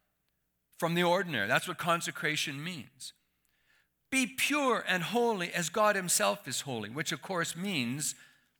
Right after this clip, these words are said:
a whole bunch of things, but for sure it means light a lamp to cut through the dark places that may still be shadowing in your life. Open the shutters of your hearts to brighten up those shadowed places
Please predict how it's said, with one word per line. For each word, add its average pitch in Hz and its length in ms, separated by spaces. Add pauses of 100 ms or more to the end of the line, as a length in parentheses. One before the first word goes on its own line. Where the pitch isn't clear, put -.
(540)
a 131 100
whole 202 420
bunch 190 260
of 143 100
things, 123 240
but 147 220
for 151 180
sure 202 440
it 127 100
means 139 300
light 196 400
a 208 80
lamp 156 600 (460)
to 175 100
cut - 340 (200)
through 214 300
the 165 120
dark 160 440
places 147 500
that 135 200
may 143 220
still 160 400
be 175 140
shadowing 139 720
in 143 180
your 139 160
life. 110 360 (1080)
Open 240 460
the 214 80
shutters 220 500
of 175 160
your 170 120
hearts 175 480
to - 120
brighten 170 680
up - 280
those 127 180
shadowed 110 600
places 101 580